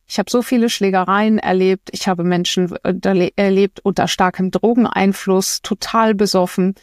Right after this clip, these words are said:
gar nicht besoffen, verliebt, nicht verliebt, streitend, schreiend, Gläser schmeißend. Also es war wirklich so gut wie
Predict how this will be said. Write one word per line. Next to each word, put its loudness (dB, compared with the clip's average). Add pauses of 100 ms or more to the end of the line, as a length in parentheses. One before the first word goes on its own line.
(220)
gar 2
nicht 0
besoffen, 0
verliebt, 0
nicht -2
verliebt, -2
streitend, -2
schreiend, -2
Gläser 0
schmeißend. -2 (580)
Also -2
es -6
war 0
wirklich -4
so -2
gut -8
wie -4